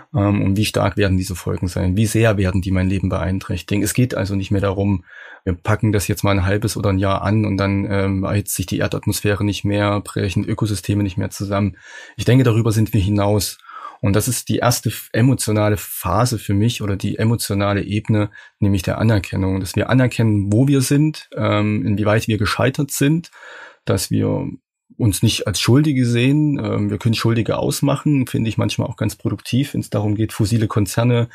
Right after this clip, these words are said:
bewusste Entscheidungen, äh, Regierungsentscheidungen oder einfach nur Entscheidungen,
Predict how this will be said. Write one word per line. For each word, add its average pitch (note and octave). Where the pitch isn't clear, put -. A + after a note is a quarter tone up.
bewusste A#2
Entscheidungen, A2+
äh, A2+
Regierungsentscheidungen G#2+
oder A#2
einfach G#2
nur G#2
Entscheidungen, A2